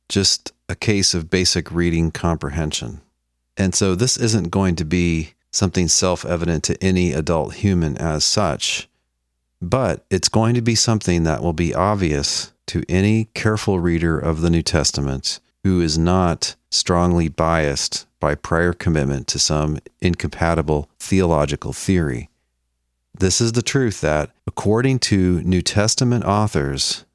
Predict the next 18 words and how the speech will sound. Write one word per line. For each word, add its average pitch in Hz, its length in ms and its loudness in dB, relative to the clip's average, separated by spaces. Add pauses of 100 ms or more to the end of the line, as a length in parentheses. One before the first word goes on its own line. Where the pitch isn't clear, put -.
the 87 80 0
Father 90 720 0 (240)
and 95 180 2
the 87 80 2
one 85 280 2
God 76 560 0 (380)
are 90 160 2
one 82 240 2
and 78 140 2
the 76 80 -2
same. 87 480 0 (1120)
In 92 100 2
other 98 160 4
words, 85 600 0 (160)
the 87 100 -4
terms 85 540 0 (320)
"the 85 100 -2
Father," 87 720 0